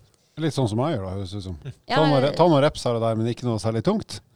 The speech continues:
Speaker 2: Litt sånn.
Speaker 1: Ja.
Speaker 2: Litt sånn.
Speaker 1: Ja, men det funker jo til sitt formål da. <laughs> Men, eh, så kommer vi til selve konkurransedagen. Altså, da skal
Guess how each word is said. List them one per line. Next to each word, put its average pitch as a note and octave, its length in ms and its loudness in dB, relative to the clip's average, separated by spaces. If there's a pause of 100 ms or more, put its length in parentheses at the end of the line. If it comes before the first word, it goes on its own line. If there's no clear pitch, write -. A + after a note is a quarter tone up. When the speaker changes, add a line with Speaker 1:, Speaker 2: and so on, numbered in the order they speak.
(220)
Speaker 2:
Litt D4 160 -4
sånn. G#3 220 0 (260)
Speaker 1:
Ja. B2 80 -4 (140)
Speaker 2:
Litt G#3+ 180 -14
sånn. F#3+ 240 -6
Speaker 1:
Ja, E3+ 220 -6
men D#3 120 -2
det G2+ 120 0 (260)
funker B2 300 2
jo - 80 6
til G2+ 100 -2
sitt G#2+ 160 -2
formål A2 380 0
da. D#3 340 -2 (240)
<laughs> - 460 -4
Men, G3+ 180 12
eh, G#3 240 10
så G3+ 160 8 (240)
kommer G3+ 240 8
vi - 80 4
til D#3 80 4
selve D#3+ 480 4
konkurransedagen. C3 1040 2 (160)
Altså, A#2 240 -4
da C3 160 2
skal C3+ 240 0